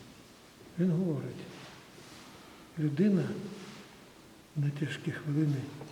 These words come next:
свого життя здатна забути про себе, здатна прийняти волю Божу.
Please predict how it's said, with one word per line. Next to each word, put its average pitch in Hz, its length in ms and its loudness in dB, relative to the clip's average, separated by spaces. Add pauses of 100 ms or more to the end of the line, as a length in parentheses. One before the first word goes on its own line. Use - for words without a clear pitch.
(160)
свого 147 220 2
життя 160 420 0 (2250)
здатна 170 500 8
забути 180 380 2
про - 200 -6
себе, - 300 -12 (2750)
здатна 151 540 8
прийняти 196 600 6
волю 185 360 4
Божу. 131 240 -6